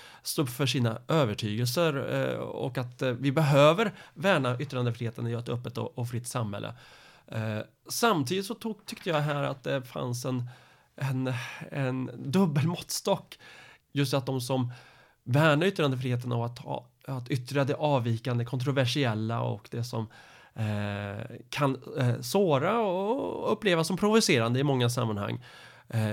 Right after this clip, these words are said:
inte minst i religiösa sammanhang, eh, har samtidigt en, en tendens att deplattformera de som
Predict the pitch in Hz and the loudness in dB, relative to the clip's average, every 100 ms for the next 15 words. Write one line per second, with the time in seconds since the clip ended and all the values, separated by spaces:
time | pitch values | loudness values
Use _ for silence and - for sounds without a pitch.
0 | - 165 156 135 131 131 127 - 165 254 | 2 2 4 4 4 2 4 4 4 4
1 | 269 220 117 95 107 - _ _ _ _ | 4 4 4 0 -6 -12 _ _ _ _
2 | _ _ _ - - - 131 123 120 - | _ _ _ -10 -4 0 2 2 0 -4
3 | _ _ _ - - 160 160 220 190 131 | _ _ _ -18 -4 -2 2 4 4 2
4 | 120 214 214 214 - 156 131 - - 170 | 0 -2 -2 -4 -2 -4 -6 -12 -2 0
5 | 180 190 127 127 127 127 131 - 139 139 | 2 0 2 2 2 -2 -6 -2 -2 -2
6 | 131 - 156 127 120 120 120 117 - 131 | -4 0 2 4 2 2 0 -2 -6 -4
7 | 135 127 123 127 123 | 2 2 2 0 -2